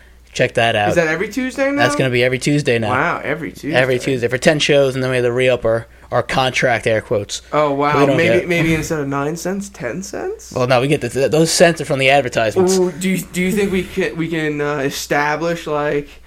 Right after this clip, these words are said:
Speaker 2: and have some contract talks with Colorcast?
Speaker 1: Yeah, yeah. They're gonna tell us to go fuck ourselves.
Speaker 2: Ooh,
Speaker 1: <laughs>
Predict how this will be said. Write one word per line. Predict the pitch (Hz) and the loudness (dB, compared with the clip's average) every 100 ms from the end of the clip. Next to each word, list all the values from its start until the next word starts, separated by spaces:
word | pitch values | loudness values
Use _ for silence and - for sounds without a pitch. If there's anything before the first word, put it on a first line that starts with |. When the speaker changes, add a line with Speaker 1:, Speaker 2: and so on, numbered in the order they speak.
| - - | -20 -14
Speaker 2:
and | 151 | -6
have | 180 139 | -2 -2
some | 143 | -6
contract | 139 - - 151 - 165 170 - | -10 -10 -8 -8 -8 -8 -8 -4
talks | 151 156 180 - | -2 -2 -4 -8
with | 143 | -8
Colorcast? | - 143 160 165 170 202 202 - | -2 -2 -2 -4 -6 -6 -8 4
Speaker 1:
Yeah, | 160 147 135 127 | 6 6 4 2
yeah. | 135 120 | 2 0
They're | 117 135 | 0 0
gonna | 139 123 | 0 2
tell | 139 | 0
us | 131 | 2
to | |
go | 127 | -2
fuck | - 127 | 0 -2
ourselves. | 123 117 110 - - | -2 -4 -4 -6 -2
Speaker 2:
Ooh, | 185 233 233 156 | -2 -2 -4 -4
Speaker 1:
<laughs> | 147 | -2